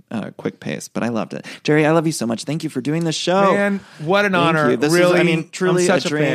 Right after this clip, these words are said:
Speaker 2: fan.
Speaker 1: I love, I'm so excited for Play by Play every Mondays.
Speaker 2: Oh, by the
Speaker 1: Um,
Speaker 2: way, can I talk about the setting of where we're doing this, uh,
Speaker 1: Jerry, you
Speaker 2: recording
Speaker 1: could talk
Speaker 2: from?
Speaker 1: for, uh, yeah, this is my house. It's a
Speaker 2: So,
Speaker 1: haunted house. <laughs>
Speaker 2: so,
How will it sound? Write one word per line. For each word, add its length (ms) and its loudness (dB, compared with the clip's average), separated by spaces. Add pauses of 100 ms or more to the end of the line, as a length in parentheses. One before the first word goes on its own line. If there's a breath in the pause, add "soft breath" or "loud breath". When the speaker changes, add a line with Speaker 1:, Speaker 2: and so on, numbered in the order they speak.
Speaker 2:
fan. 120 -6
Speaker 1:
I 180 -2
love, 300 -2
I'm 220 -2
so 140 -2
excited 260 -4
for 100 -4
Play 140 -2
by 120 -2
Play 200 -4
every 160 -4
Mondays. 720 -6
Speaker 2:
Oh, 100 2
by 140 2
the 60 2
Speaker 1:
Um, 40 2
Speaker 2:
way, 80 2
can 140 -2
I 40 0
talk 220 -2
about 240 -2
the 80 -8
setting 380 -2
of 100 0
where 140 4
we're 80 0
doing 240 0
this, 420 -4
uh, 60 -8
Speaker 1:
Jerry, 80 -8 (160)
you 100 0
Speaker 2:
recording 280 0
Speaker 1:
could 60 -6
talk 120 0
Speaker 2:
from? 80 -2
Speaker 1:
for, 280 -6
uh, 120 -6
yeah, 200 -2
this 180 -6
is 60 -18
my 120 -4
house. 220 -4
It's 120 -4
a 60 0
Speaker 2:
So, 80 2
Speaker 1:
haunted 260 2
house. 480 -6
<laughs> 120 -10
Speaker 2:
so, 380 0